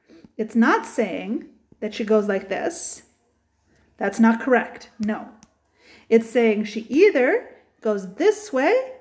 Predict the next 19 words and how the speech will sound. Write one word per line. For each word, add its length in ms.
and 180
then 160
back 340
to 120
F 200
again, 440
or 520
she 220
goes 460
this 420
way 460
and 180
then 140
back 260
to 140
F 160
again. 340
All 80
right? 340